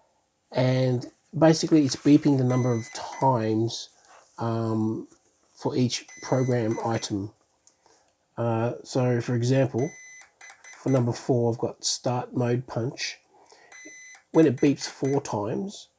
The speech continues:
it means that it's reached that item number. And so what you wanna do is you wanna let go of this button the reset button once I've reached the program item that I want to read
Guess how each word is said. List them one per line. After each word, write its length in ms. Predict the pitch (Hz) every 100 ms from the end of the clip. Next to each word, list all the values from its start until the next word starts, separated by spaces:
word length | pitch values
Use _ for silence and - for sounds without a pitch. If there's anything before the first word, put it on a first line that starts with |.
| _ _ _ _
it 140 | 143 123
means 320 | 131 131 123
that 120 | 131
it's 280 | 117 - -
reached 460 | 127 123 - - 123
that 200 | 120 - -
item 420 | 113 117 - 123
number. 320 | 113 107 98 - - - _ _ _ _ - - - - -
And 100 | 131
so 160 | 147 131
what 160 | 202
you 80 | 180
wanna 220 | 156 123
do 460 | 117 131 117 117 -
is 440 | - 120 113 - - _ - -
you 100 | 123
wanna 200 | 165 160
let 280 | 143 139 -
go 260 | 135 131
of 120 | 120 123
this 180 | 131
button 640 | - - 120 - 113 139 180 _ _ -
the 80 | 113
reset 480 | 117 127 - 117
button 380 | 107 101 120 175 - - - - - -
once 260 | 139 135 -
I've 320 | 139 120 123
reached 440 | 131 131 - - - _ _ _ _ _
the 80 | 110
program 440 | - 127 117 113 117
item 440 | 117 117 113 104
that 120 | 113
I 60 | 110
want 300 | 123 113 -
to 260 | - 117 110
read 420 | 117 117 110